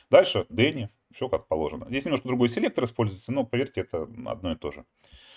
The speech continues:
Дальше что мы должны разрешить? Мы должны разрешить эгресс трафик. Я его разрешил, исходящий трафик у меня тоже разрешён, всё зашибись.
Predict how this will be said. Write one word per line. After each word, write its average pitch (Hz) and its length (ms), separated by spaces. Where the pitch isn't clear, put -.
Дальше 131 240
что 135 140
мы 123 120
должны 107 320
разрешить? 95 480
Мы 120 160
должны 95 300
разрешить 85 340
эгресс 156 380
трафик. 156 500
Я 95 120
его 82 140
разрешил, 143 400
исходящий 90 420
трафик - 260
у - 20
меня 78 120
тоже 156 300
разрешён, 123 380
всё 110 140
зашибись. 85 560